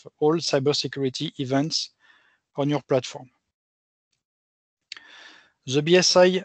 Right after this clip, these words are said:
has performed an in-depth analysis on the protocol, and they have concluded that there is no systematic error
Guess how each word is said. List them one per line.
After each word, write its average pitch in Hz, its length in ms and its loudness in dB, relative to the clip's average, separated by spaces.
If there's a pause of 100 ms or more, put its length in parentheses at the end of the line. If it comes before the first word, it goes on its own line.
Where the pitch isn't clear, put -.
has 143 200 -2
performed 160 580 0
an 131 180 -4
in-depth 170 320 -4
analysis 151 880 -2 (140)
on 139 100 -8
the 123 160 -6
protocol, 151 640 -2 (920)
and 143 120 2
they 143 100 6
have 160 160 4
concluded 156 560 0
that 151 320 2 (160)
there 131 260 -4
is 139 180 -4
no 170 180 -2
systematic 151 720 -4
error 147 300 2